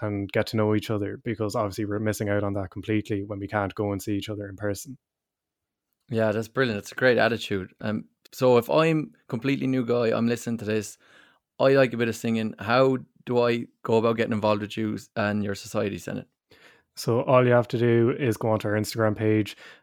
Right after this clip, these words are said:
Speaker 1: uh, at U C C Choral Society. We have a link in our bio that's live every Tuesday evening from seven to around eight-ish is how long the rehearsals will be. And you just have to click that link and there you go, you're in.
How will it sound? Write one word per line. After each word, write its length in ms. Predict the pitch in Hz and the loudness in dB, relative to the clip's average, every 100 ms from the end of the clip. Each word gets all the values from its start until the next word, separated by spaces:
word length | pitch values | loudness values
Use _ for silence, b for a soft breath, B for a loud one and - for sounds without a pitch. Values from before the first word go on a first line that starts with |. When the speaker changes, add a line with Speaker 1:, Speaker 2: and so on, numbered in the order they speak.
| - | -4
Speaker 1:
uh, 40 | |
at 400 | 101 107 110 - | -2 2 0 0
U 100 | 110 | -2
C 140 | 95 | -2
C 180 | 107 107 | -2 -2
Choral 300 | 101 110 107 | 0 0 0
Society. 560 | 101 107 110 107 110 117 B B B | 0 0 2 2 0 -2 B B B
We 80 | 123 | 2
have 120 | 107 104 | 2 4
a 40 | |
link 180 | 110 110 | 2 2
in 60 | 113 | 0
our 80 | |
bio 300 | 107 110 110 | 4 6 6
that's 220 | 110 101 - | 4 -2 0
live 300 | 107 104 98 | 2 2 0
every 500 | 113 101 104 101 98 | -4 -2 0 0 -2
Tuesday 540 | - 110 101 - 101 | 0 0 0 -2 0
evening 300 | 101 98 95 | 0 -2 -8
from 160 | 90 104 | -8 -6
seven 400 | - 104 101 92 - _ _ | -2 -2 -2 -6 -14 _ _
to 260 | - 107 98 | -4 -2 -2
around 480 | 98 104 101 98 - - | 0 0 0 -2 -4 -2
eight-ish 680 | 107 104 - 110 104 - | 0 0 -2 -4 -4 -8
is 160 | - 104 | -8 -2
how 100 | 110 | 0
long 180 | 107 110 | 2 0
the 100 | 110 | 0
rehearsals 380 | 104 110 110 | 0 -2 -6
will 80 | 107 | -6
be. 200 | 113 110 B B B B - | -2 -2 B B B B -6
And 100 | 113 | -4
you 60 | |
just 180 | 101 104 | -2 0
have 180 | 113 104 | 0 0
to 260 | - 110 117 - - | 0 -2 -2 -10 -4
click 180 | 117 | -2
that 180 | 113 107 | 0 -2
link 300 | 117 110 - - _ | 0 -2 -4 -14 _
and 120 | - 110 | -4 -2
there 140 | 107 | 0
you 100 | 104 | 0
go, 180 | 107 107 | 0 -2
you're 180 | 107 107 | -2 0
in. 220 | 107 101 | -2 -4